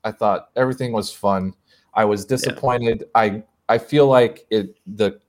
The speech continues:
Speaker 1: critique of them feeling disjointed is very legitimate because there was obviously time missing from these, and all of a sudden they end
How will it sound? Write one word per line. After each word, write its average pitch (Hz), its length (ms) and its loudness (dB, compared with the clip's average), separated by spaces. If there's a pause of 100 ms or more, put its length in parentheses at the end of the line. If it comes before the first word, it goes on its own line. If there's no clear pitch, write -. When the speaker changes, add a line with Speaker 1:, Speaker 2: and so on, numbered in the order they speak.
(240)
Speaker 1:
critique 113 460 -6
of 101 260 2
them 101 380 -2 (560)
feeling 135 340 0
disjointed 113 800 -4 (340)
is 98 400 -2
very 131 380 2
legitimate 95 680 -4
because 95 500 -6
there 101 140 -4
was 101 120 -2
obviously 113 420 0
time 98 320 -2
missing 92 300 -6
from 92 220 -6
these, 87 260 -10
and 104 120 -6
all 104 120 0
of 101 40 -4
a 95 60 -8
sudden 95 220 -4
they 87 180 -6
end 92 440 -8